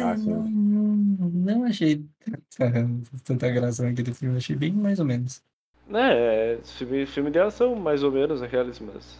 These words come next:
Speaker 3: não foi um
Speaker 2: Foi
Speaker 3: escândalo de ruim, tipo Street Fighter.
Speaker 1: Ah, sim.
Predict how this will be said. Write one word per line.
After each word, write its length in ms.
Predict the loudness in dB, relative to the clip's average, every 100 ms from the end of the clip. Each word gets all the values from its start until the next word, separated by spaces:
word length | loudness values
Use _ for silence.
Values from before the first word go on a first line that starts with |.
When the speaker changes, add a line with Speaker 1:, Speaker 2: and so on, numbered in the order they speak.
| -6
Speaker 3:
não 160 | -4
foi 260 | -2 4 6
um 20 |
Speaker 2:
Foi 80 | 8
Speaker 3:
escândalo 420 | 6 6 6 4
de 160 | 8 8
ruim, 340 | 8 10 8
tipo 220 | 8 2 0
Street 240 | -2 -6
Fighter. 440 | 2 2 0 -8 -14 -20 _ _
Speaker 1:
Ah, 200 | 2 4
sim. 280 | 4 4